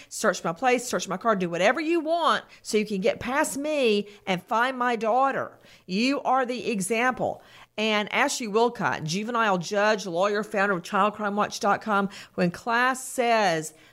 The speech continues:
you know, "After three hours, it's over," that, to this day, I've heard him say it a thousand times, it gives me chills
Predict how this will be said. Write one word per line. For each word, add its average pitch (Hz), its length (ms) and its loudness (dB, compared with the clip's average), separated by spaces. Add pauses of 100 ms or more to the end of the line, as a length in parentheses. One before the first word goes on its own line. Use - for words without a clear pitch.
(140)
you 233 120 0
know, 175 320 2
"After 202 240 0
three 180 240 -2
hours, 165 320 2
it's - 160 -12
over," 190 460 0 (640)
that, 240 460 0 (360)
to 220 120 2
this 254 260 2
day, 247 300 2
I've 175 120 2
heard 196 160 -2
him 190 80 -2
say 247 280 2
it - 320 -6
a 208 80 -6
thousand 240 440 0
times, 247 500 0 (300)
it 208 180 4
gives 240 300 2
me 180 180 0
chills 269 640 0